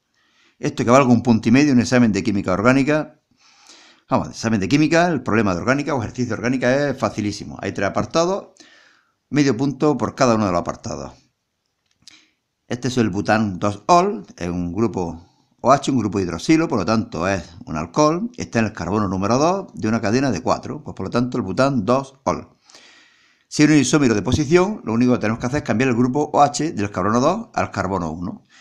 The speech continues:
y sería por lo tanto el bután uno ol. Isómero de función, tenemos que tener los mismos átomos, evidentemente, la misma fórmula molecular, pero que no sea un alcohol. ¿Cuál es la posibilidad más evidente? Pues un éter,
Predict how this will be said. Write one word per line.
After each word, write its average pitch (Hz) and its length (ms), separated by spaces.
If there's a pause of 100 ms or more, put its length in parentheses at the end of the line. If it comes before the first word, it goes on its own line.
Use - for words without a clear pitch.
(160)
y 98 120
sería 104 200
por 110 80
lo 113 80
tanto 123 260
el 110 60
bután 117 560
uno 127 460
ol. - 340 (1120)
Isómero 185 320
de 165 100
función, 151 540 (220)
tenemos 107 240
que 117 140
tener 117 320
los 82 180
mismos 92 420
átomos, 95 280
evidentemente, 107 680
la 104 120
misma 95 260
fórmula 92 420
molecular, 110 720
pero 95 460 (260)
que 123 120
no 127 100
sea 120 120
un 85 60
alcohol. 85 460 (640)
¿Cuál 151 160
es 151 60
la - 20
posibilidad 131 500
más 127 160
evidente? 123 680
Pues 87 260
un 92 120
éter, 95 420